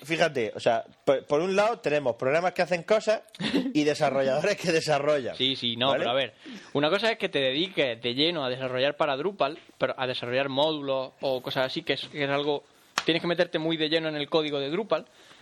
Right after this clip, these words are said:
Speaker 2: Pero, por ejemplo, hacer algo con WordPress,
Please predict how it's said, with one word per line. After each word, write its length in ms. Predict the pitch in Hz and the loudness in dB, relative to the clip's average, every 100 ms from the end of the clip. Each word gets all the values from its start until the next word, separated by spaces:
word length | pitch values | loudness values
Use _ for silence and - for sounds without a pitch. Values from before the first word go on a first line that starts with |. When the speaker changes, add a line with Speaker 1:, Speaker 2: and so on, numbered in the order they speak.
| - _ _ | -20 _ _
Speaker 2:
Pero, 160 | 160 151 | 0 2
por 120 | 151 | 0
ejemplo, 340 | 165 185 196 - | -2 0 0 0
hacer 280 | 151 185 | 2 4
algo 480 | 202 202 208 196 190 | 2 0 -2 0 -2
con 200 | 190 180 | -2 0
WordPress, 460 | 190 214 - 180 | 0 0 -2 -2